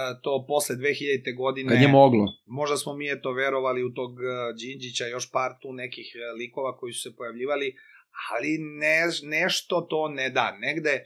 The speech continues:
Speaker 1: neke, očigledno, jake strukture, a sad to, kako to kažu, duboka država, mogo bi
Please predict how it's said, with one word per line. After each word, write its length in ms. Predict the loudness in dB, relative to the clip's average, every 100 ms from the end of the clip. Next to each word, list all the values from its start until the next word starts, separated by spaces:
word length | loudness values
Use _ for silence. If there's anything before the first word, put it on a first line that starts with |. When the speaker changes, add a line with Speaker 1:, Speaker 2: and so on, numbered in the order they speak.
| -10 _ _ -6
Speaker 1:
neke, 400 | -4 -2 -2 -2 -2 -6
očigledno, 480 | -8 -6 -4 -4 -4
jake 360 | -2 -2 -2 -6
strukture, 480 | -10 -10 -4 -2 0
a 160 | -2
sad 200 | -4 -8
to, 360 | -8 -6 -6 -8 -12 -20 -20 _
kako 280 | -6 -6 -6
to 160 | -10 -2
kažu, 340 | 0 0 -2
duboka 400 | -8 -4 -4 -4
država, 460 | -4 -2 0 2 2
mogo 380 | 0 -6 -6
bi 100 | -6